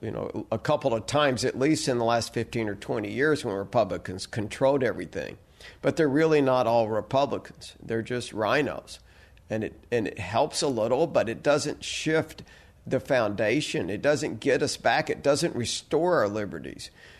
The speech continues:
So the states are where we need to focus, and it's with the governors of the states. Uh, Arizona's got an important election coming up, and I know that Miss Lake is running, and she's saying the same things that I was saying when I was running,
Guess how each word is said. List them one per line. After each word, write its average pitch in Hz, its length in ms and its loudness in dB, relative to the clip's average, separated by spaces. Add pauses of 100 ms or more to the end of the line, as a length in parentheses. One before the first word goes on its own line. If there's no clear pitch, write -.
(100)
So 143 200 2
the 143 120 0
states 185 560 0
are 151 100 2
where 123 200 0
we 107 160 -2
need 104 220 -2
to 101 80 -6
focus, 131 540 -2
and 113 140 -2
it's 107 180 -6
with 139 200 0
the 123 100 -2
governors 104 640 0
of 80 160 -8
the 92 80 -10
states. - 640 -2 (440)
Uh, - 360 -6 (140)
Arizona's 123 680 2
got 120 360 2 (260)
an 117 120 0
important 117 440 2
election 113 500 2
coming 110 460 -2
up, 107 320 0
and 82 160 -10
I 78 80 -8
know 87 240 -6 (340)
that - 240 -8
Miss 110 300 -2
Lake 120 320 2
is 110 160 -4
running, 120 420 2
and 104 160 -2
she's 190 280 -4
saying 185 420 2
the 147 80 2
same 170 320 0
things 156 320 2
that 123 120 2
I 139 180 6
was 147 180 2
saying 143 340 4
when 127 140 2
I 131 180 4
was 131 300 0
running, 73 400 -6